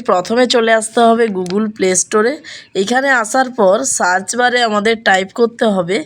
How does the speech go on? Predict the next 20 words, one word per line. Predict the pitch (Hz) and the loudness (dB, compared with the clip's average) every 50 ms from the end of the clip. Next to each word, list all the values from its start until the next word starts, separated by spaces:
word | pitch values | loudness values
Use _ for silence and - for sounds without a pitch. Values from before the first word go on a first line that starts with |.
| - - - - _ _ - 208 214 | -10 -18 -20 -20 _ _ -8 -6 -4
ইসিআই | 208 - - - 247 254 254 254 262 233 196 190 | -4 -4 -4 -4 -2 -2 -2 -2 -2 -2 -2 -2
নেট | 190 190 196 190 - 190 180 | -2 -2 -2 -4 -6 -6 -6
লিখে। | 175 160 - - 165 170 165 - _ _ _ - | -6 -6 -6 -10 -10 -10 -12 -18 _ _ _ -10
তো | - 190 190 | -4 -2 -2
এখানে | 190 190 214 220 233 247 285 359 - - - - _ _ _ - - - | 0 0 0 0 0 -2 -2 -4 -8 -14 -20 -20 _ _ _ -10 -8 -2
সার্চ | - 180 175 180 185 - - - | 0 0 0 0 0 -4 -4 -2
করব | 226 214 196 185 180 180 214 294 370 - _ _ _ _ _ _ _ _ _ _ _ _ - - 208 220 226 | 0 -2 0 0 -2 -2 -2 -4 -6 -10 _ _ _ _ _ _ _ _ _ _ _ _ -12 -8 -6 -4 -2
ই, | 247 262 302 320 320 320 - _ _ - - - _ _ _ _ _ _ _ _ _ - 196 202 214 | 0 0 -2 -2 -4 -8 -20 _ _ -20 -20 -20 _ _ _ _ _ _ _ _ _ -10 -8 -6 -4
ইসিআই | 226 220 226 - 214 220 220 226 214 202 202 214 247 277 262 240 233 202 | -4 -6 -6 -6 -6 -4 -4 -2 0 0 0 -2 -2 -6 -6 -6 -6 -4
নেট। | 190 190 185 170 - - - - _ _ _ _ _ - - - _ _ _ _ _ - | -4 -6 -6 -8 -10 -14 -18 -18 _ _ _ _ _ -20 -20 -20 _ _ _ _ _ -10
তো | - 214 202 | -6 -2 -2
দেখুন | 196 185 - - 269 285 277 - - 202 208 | -2 -2 -2 -4 -4 -4 -4 -4 -2 0 0
এই | 226 247 240 220 | 0 0 -4 -2
যে | 254 285 294 302 277 - - | 0 0 0 0 0 -2 -4
অ্যাপটি | 196 196 196 202 - - - - 247 240 226 | 0 0 0 -2 -4 -8 -6 -4 -2 0 2
রয়েছে | 226 226 220 196 - - 196 190 208 220 208 | 2 2 0 -2 -2 -4 -2 -2 -2 -2 -2
এটা | 190 202 202 202 | -2 -2 -2 -2
হচ্ছে | 202 196 - - - 226 247 294 - - - - - - _ _ _ _ _ _ - | -2 -4 -4 -2 0 0 -2 -2 -6 -12 -20 -20 -20 -20 _ _ _ _ _ _ -10
ইলেকশন | - 214 208 214 214 - - 262 247 247 226 | -6 -2 -2 -2 0 0 -2 -2 -4 -4 -2
কমিশনের | 226 208 208 214 208 - 226 226 226 233 220 | -2 0 0 0 -2 0 0 0 2 2 0